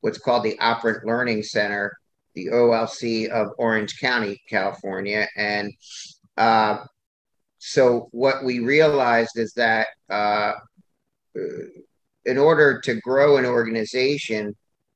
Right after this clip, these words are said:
across other states, one of the most important, and this is an area Paulie's really helped with, uh, i-, is adjusting to the culture. S-, so the culture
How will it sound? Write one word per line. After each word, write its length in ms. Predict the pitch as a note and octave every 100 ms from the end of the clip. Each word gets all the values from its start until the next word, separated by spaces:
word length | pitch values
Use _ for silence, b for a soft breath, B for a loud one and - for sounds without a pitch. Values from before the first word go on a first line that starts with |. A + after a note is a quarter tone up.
| _ -
across 500 | - - B2+ B2 - -
other 240 | A#2+ A2+
states, 520 | - - C3 B2+ -
one 180 | A#2 A#2+
of 80 | A#2
the 60 | A#2
most 340 | B2 A#2+ A#2+
important, 580 | G#2+ - C#3+ C#3+ A#2 G#2+
and 120 | A2 B2+
this 160 | C#3+
is 120 | A#2+ G#2+
an 60 |
area 320 | A2+ A2 A2 -
Paulie's 420 | B2 C3 B2 G2+
really 260 | A2 A2+ G2+
helped 300 | A2+ D3+ -
with, 200 | G2+ F#2+ _ _ _ _ _ _ _ _ _
uh, 380 | - G#2 G2+ G2+ - - _
i-, 140 | - G#2 - - _ _
is 380 | C3 B2+ G#2 - _ _ -
adjusting 680 | B2+ A2+ D#3 E3 - C3+ B2
to 120 | A#2+
the 120 | G#2
culture. 540 | - F#3+ F3 - F#2 - _ _ _ _ _ _ _ _ _ _ _ _ _
S-, 300 | - - - _
so 340 | - - C#3
the 140 | A#2 A#2+
culture 800 | - G3+ A#3+ - C3 A2+ A#2